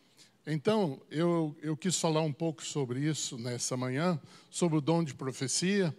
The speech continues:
ou dom profético, né? Então, nós temos aí algumas. Eu quis fazer isso em forma de perguntas, mas antes eu vou dar uma introdução no que que é o dom, né?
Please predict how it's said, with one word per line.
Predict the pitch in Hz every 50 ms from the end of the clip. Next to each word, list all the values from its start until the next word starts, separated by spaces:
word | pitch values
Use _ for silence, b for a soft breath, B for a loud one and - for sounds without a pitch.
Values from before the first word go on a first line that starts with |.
| -
ou | - 139 143 143
dom | 120 131 135 120
profético, | - 131 120 131 - - 165 170 156 - - - - - _ _ _ _ -
né? | 143 165 196 202 - B B B B B B B B B B B B B B - -
Então, | 135 127 - - 185 196 202
nós | 196 196 180 160 - -
temos | - 185 190 190 185 175 143 123
aí | 147 143 139 151 160 156 147 123 101 - - _ _ _ _ _ _ _ _ _ _ _ _ _ _ _ _ _ -
algumas. | 127 131 127 120 147 151 151 147 135 123 120 - - - - - - - - - - _ _ _ b b b b b b b b b b b -
Eu | 143 147
quis | 139 - 220 185 -
fazer | - 190 165 135 127 165 165 165
isso | 165 147 - - - 185 170 160 151 135 117 - B B B B B
em | 170 151
forma | 139 - - 165 165 165 156 151
de | 131 131 135
perguntas, | - 151 127 113 123 139 185 190 180 - - 131 117 - -
mas | 135 139 147 139 120
antes | 147 156 165 151 -
eu | 170 156
vou | 160 160
dar | 135 147 143
uma | 143 139 135 127 120 120
introdução | 123 113 - 160 147 147 147 135 120 113 - - 147 151 156
no | 151 143
que | 135 - 165
que | 156 - 170
é |
o | 151
dom, | 123 113 104 90 90
né? | 104 135 170 190 165